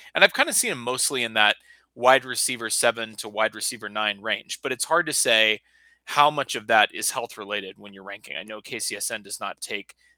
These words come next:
health into account really at all. They're just looking at tape. I know some of these guys that are a little bit more plugged into the league, like maybe Dane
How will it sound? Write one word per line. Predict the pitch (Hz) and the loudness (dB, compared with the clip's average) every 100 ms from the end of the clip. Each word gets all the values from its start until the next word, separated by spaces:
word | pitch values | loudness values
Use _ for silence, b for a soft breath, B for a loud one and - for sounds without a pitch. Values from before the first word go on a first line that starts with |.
| - | -6
health | 131 113 120 | -4 -4 -8
into | 104 | -16
account | 104 113 92 | -14 -10 -10
really | 104 104 | -10 -12
at | 98 | -6
all. | 101 120 | -4 -6
They're | 113 | -8
just | - 101 - | -14 -12 -12
looking | 101 - 92 | -12 -18 -20
at | - | -10
tape. | 117 123 _ b b b - | -4 -4 _ b b b -8
I | |
know | 113 107 | -6 -4
some | - 120 | -4 -4
of | 107 | -10
these | 110 101 | -10 -6
guys | - 101 101 98 | 0 2 2 -2
that | 107 | -8
are | 101 | -10
a | 98 | -14
little | 107 110 | -14 -12
bit | 104 101 | -12 -12
more | 101 | -18
plugged | - 110 101 | -10 -10 -10
into | 98 95 - | -20 -20 -20
the | 95 | -18
league, | 101 107 98 104 | -10 -8 -8 -8
like | 95 - | -16 -14
maybe | 101 95 90 - | -18 -16 -18 -10
Dane | 95 90 95 | -10 -10 -18